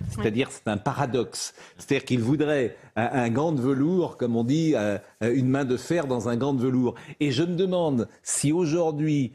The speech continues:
Speaker 1: euh, le, le, le, le principal écueil de vos idées, c'est pas vous personnellement. Parce qu'ils se disent, si on le met au plus haut niveau, c'est un, pardonnez-moi, ça, ça va pas être possible. Donc ils aimeraient qu'un autre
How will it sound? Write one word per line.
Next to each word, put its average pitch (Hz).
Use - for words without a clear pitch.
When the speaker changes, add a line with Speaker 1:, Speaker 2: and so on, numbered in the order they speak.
Speaker 1:
euh, 113
le, 131
le, 135
le, 127
le 127
principal 170
écueil 165
de 127
vos 131
idées, 127
c'est -
pas 165
vous 147
personnellement. 127
Parce 143
qu'ils 160
se -
disent, 165
si 214
on 202
le 185
met 170
au 165
plus 175
haut 165
niveau, 160
c'est 156
un, 143
pardonnez-moi, 143
ça, 147
ça 147
va 135
pas 180
être 147
possible. 151
Donc 147
ils 180
aimeraient 190
qu'un 175
autre 277